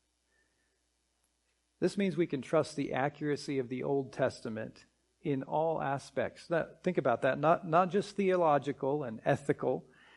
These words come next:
but also historical and scientific. The Old Testament is completely trustworthy. Now, it would be very interesting. Maybe one of you wants to take up this hobby of disproving the Old Testament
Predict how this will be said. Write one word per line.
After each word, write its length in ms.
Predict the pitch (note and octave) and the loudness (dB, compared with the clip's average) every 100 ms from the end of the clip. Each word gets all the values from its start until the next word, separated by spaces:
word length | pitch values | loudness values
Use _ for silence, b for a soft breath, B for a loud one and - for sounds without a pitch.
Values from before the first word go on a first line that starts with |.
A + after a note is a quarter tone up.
| b b b - | b b b -4
but 180 | C3 C3 | 0 2
also 400 | C#3 D#3+ D3+ C#3 | 2 0 0 -2
historical 760 | C3+ - - D3 C3 A#2+ A2+ A2 | -2 -4 0 0 0 -2 -6 -6
and 120 | G#2+ | -4
scientific. 920 | C#3 A#2+ A2+ - A2+ - - - _ _ _ _ - B B - | -2 -2 -4 -6 -6 -6 -10 -14 _ _ _ _ -20 B B -8
The 140 | B2+ | -2
Old 240 | C3+ D#3+ - | 2 2 4
Testament 520 | D#3+ C#3+ - C3+ B2 | 6 6 2 -4 -4
is 140 | A#2+ | -8
completely 540 | - B2 - E3 D3 A#2+ | -10 -4 2 4 2 -2
trustworthy. 760 | - C#3+ - C3 A2+ G2+ A2+ | 2 4 2 -2 -4 -4 -4
Now, 240 | C#3+ D#3+ - B B B B B _ | 4 4 2 B B B B B _
it 80 | E3 | 4
would 180 | F3+ C#4 | 6 8
be 100 | C#4 | 8
very 360 | F3+ G#3 F#3+ F#3 | 8 8 8 4
interesting. 500 | G3 E3 - B2+ G2+ | 2 -4 -6 -6 2
Maybe 280 | F3 G#3+ | 4 4
one 200 | A3+ G3+ | 4 2
of 80 | F#3 | 2
you 160 | D#3 D#3+ | 4 6
wants 240 | D#3 D3 | 4 2
to 120 | - | -4
take 360 | C3+ E3 D3+ - - | 0 2 2 -2 2
up 280 | D#3 C#3+ - - B B C3 | 4 4 2 -20 B B 0
this 300 | C#3 B2+ - | 2 2 -2
hobby 680 | - F3 F3+ C#3 B2+ D#3+ B B - | 8 12 12 10 2 0 B B 0
of 220 | D3+ C3 | 2 4
disproving 800 | E3 A3+ - - A3 A3 E3+ D3+ | 4 2 0 2 6 8 6 4
the 160 | D#3 D#3+ | 6 8
Old 240 | E3+ D#3+ | 8 6
Testament 540 | F3 F3 - D3+ G#2+ | 4 2 2 -4 -4